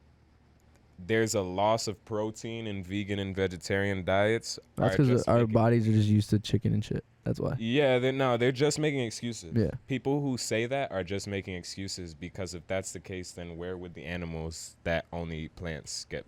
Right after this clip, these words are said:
Speaker 1: their protein from?
Speaker 2: Yeah.
Speaker 1: You
Speaker 2: No,
Speaker 1: know?
Speaker 2: there's definitely foods out there that need protein, but, I mean, I'm not very educated in the vegan, like,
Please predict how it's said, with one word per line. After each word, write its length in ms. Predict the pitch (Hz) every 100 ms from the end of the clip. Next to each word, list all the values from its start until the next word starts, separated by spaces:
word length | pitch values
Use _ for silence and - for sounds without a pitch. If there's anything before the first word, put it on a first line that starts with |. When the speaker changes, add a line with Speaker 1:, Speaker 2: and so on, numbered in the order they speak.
| - -
Speaker 1:
their 140 | 80
protein 420 | - 71 - 71
from? 180 | - 123
Speaker 2:
Yeah. 160 | 87 - - - _ -
Speaker 1:
You 60 | 165
Speaker 2:
No, 60 |
Speaker 1:
know? 60 | 165
Speaker 2:
there's 200 | 135 156
definitely 280 | 180 190 160
foods 240 | - 156
out 100 | 139
there 100 | 135
that 100 | 127
need 200 | 123 120
protein, 460 | 120 117 - 107 107 - -
but, 300 | 123 113 - _ _ _ - -
I 40 | 127
mean, 120 | 127
I'm 80 | 147
not 100 | 131
very 200 | 123 113
educated 400 | 110 104 110 104
in 80 | 104
the 80 |
vegan, 420 | 101 104 104 104 101
like, 380 | 101 - -